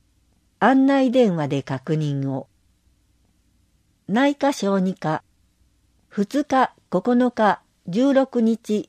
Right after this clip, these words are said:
二十三日、三十日、いずれも日曜日。瀬戸朝日休日急病診療所。西長根町七。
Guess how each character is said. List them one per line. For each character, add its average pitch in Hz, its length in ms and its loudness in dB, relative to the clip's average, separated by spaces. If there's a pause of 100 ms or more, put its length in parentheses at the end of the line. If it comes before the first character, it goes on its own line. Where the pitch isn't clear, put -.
(160)
二 262 160 2
十 220 240 2
三 196 300 -2
日、 143 420 -6 (140)
三 254 360 0
十 247 200 0
日、 143 500 -6 (240)
い 165 140 -2
ず 233 120 0
れ 254 120 2
も 247 140 2
日 185 320 -2
曜 185 200 2
日。 135 240 -8 (920)
瀬 285 180 0
戸 208 320 2
朝 185 240 -2
日 151 340 -4
休 262 220 0
日 247 340 -4
急 226 320 0
病 202 240 2
診 175 380 -4
療 151 260 -2
所。 139 260 -4 (880)
西 208 260 2
長 269 240 2
根 254 160 0
町 147 300 -2
七。 156 400 -2